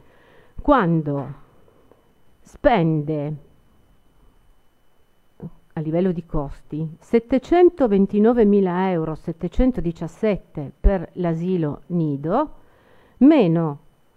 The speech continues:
duecentodiecimila euro che sono le entrate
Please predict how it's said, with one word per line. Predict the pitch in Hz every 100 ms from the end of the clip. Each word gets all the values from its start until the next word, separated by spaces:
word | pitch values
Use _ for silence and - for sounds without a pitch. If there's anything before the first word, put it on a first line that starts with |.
| -
duecentodiecimila | 196 269 269 - 370 349 269 233 269 - 220 214 233 233
euro | 214 220 226
che | 240
sono | 233 226 220 208
le | 180 190
entrate | 185 196 185 202 196 165 160 - 147 151